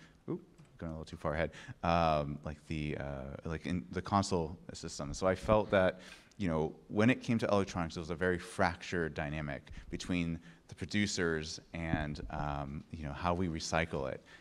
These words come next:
And I felt that we, there was opportunities or, uh, good, good examples of repurposing waste, um, and, and finding new homes and new uses of electronics,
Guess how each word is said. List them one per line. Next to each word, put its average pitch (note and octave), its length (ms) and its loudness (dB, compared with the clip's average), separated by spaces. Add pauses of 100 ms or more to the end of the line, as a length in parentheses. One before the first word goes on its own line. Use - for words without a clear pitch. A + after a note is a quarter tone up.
(200)
And E2 200 0
I E2+ 80 2
felt B2 380 4
that G2+ 140 6
we, G2 140 2
there G2 180 2
was F2+ 360 2
opportunities F#2 760 0
or, E2 220 -2 (380)
uh, D#2+ 360 -2
good, A2 400 2
good A2 140 2
examples E2 720 -2
of D#2 260 0
repurposing F2+ 580 -4
waste, D#2+ 420 -2 (160)
um, D#2 360 -2
and, D2+ 360 -6
and D2+ 180 -6
finding F#2+ 400 2
new F#2 160 0
homes F#2 440 -2
and D#2 120 -4
new E2 140 -2
uses E2 560 -4
of D#2 360 -2
electronics, D#2 640 -4